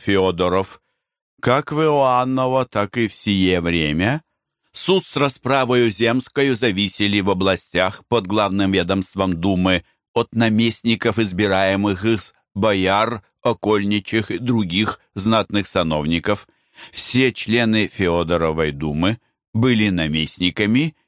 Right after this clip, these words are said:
и редко выезжали из Москвы, но они имели товарищей, тиунов, дьяков, которые с их ведома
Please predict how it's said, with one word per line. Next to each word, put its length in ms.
и 140
редко 400
выезжали 600
из 160
Москвы, 580
но 340
они 420
имели 420
товарищей, 1080
тиунов, 840
дьяков, 720
которые 540
с 120
их 180
ведома 640